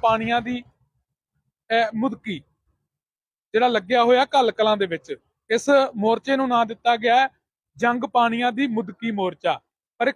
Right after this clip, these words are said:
ਘੱਲ ਕਲਾਂ, ਜਿਹੜਾ ਘੱਲ ਖੁਰਦ ਇੱਥੇ ਲੱਗਿਆ ਹੋਇਆ ਹੈ, ਇਹ ਜਿਹੜਾ ਫਿਰੋਜ਼ਪੁਰ ਤੋਂ ਮੋਗਾ ਰੋਡ ਆ, ਫਿਰੋਜ਼ਪੁਰ ਤੋਂ ਮੋਗਾ ਰੋਡ ਦੇ ਉੱਤੇ ਜਿਹੜੀਆਂ ਜੌੜੀਆਂ ਨਹਿਰਾਂ ਹੈ, ਜੌੜੀਆਂ ਨਹਿਰਾਂ ਦੇ ਪੁਲ ਦੇ ਉੱਤੇ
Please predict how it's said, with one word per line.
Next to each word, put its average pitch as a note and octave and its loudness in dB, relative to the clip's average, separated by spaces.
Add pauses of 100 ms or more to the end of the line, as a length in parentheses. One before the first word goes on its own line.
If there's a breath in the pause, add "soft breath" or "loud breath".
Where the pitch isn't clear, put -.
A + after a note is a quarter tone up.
ਘੱਲ G#3 2
ਕਲਾਂ, B3 2 (460)
ਜਿਹੜਾ G#3+ 0 (100)
ਘੱਲ G#3+ 2
ਖੁਰਦ A3+ 0 (480)
ਇੱਥੇ C4+ -2
ਲੱਗਿਆ A#3+ 2
ਹੋਇਆ A#3+ 4
ਹੈ, C#4+ -4 (140)
ਇਹ A#3 0
ਜਿਹੜਾ A3+ 4
ਫਿਰੋਜ਼ਪੁਰ - -2
ਤੋਂ C#4+ 0
ਮੋਗਾ A#3 2
ਰੋਡ F#3+ 0
ਆ, D3+ -8
ਫਿਰੋਜ਼ਪੁਰ A3+ -4
ਤੋਂ C#4 0
ਮੋਗਾ A#3 0
ਰੋਡ A#3+ 2
ਦੇ A#3+ 0
ਉੱਤੇ C4+ 0 (400)
ਜਿਹੜੀਆਂ B3 2
ਜੌੜੀਆਂ G#3 2
ਨਹਿਰਾਂ B3 2
ਹੈ, C#4+ -4
ਜੌੜੀਆਂ A3+ 0
ਨਹਿਰਾਂ A#3 2
ਦੇ B3+ 0
ਪੁਲ A#3 -4
ਦੇ A#3+ -4
ਉੱਤੇ B3 2